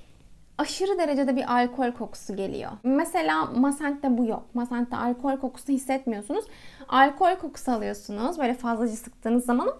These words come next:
çok fazla durmuyor. Hemen uçuyor. Ondan sonra çiçek kokusu geliyor burnunuza. Güzel güzel.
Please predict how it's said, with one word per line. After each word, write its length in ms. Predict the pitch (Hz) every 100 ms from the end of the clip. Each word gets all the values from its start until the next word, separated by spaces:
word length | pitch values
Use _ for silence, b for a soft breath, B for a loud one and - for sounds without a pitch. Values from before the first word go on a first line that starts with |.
| -
çok 220 | 494 494
fazla 400 | 339 294 302 294
durmuyor. 520 | 294 302 214 202 247 302
Hemen 360 | 302 285 302 285
uçuyor. 560 | 285 285 - 320 254 359 - B B B
Ondan 360 | 440 480 415
sonra 380 | 403 339 294 294 392 440 B B -
çiçek 680 | 440 392 370 - - - -
kokusu 380 | 285 - - 233
geliyor 400 | 247 233 226 196
burnunuza. 680 | 233 220 220 220 202 214 233
Güzel 420 | 226 226 233 233
güzel. 460 | 220 196 196 208